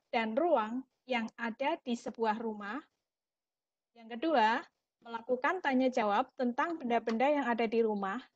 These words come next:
dengan menggunakan kata is there dan juga are there. Yang ketiga, melakukan tanya jawab tentang benda-benda yang ada di rumah menggunakan do, have, dan juga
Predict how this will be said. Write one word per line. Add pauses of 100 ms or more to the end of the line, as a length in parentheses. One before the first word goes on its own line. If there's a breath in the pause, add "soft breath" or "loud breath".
(120)
dengan
menggunakan
kata (240)
is (120)
there (360)
dan
juga (320)
are
there. (1500)
Yang
ketiga,
melakukan
tanya
jawab (200)
tentang
benda-benda
yang
ada
di
rumah (160)
menggunakan (400)
do, (960)
have, (840)
dan
juga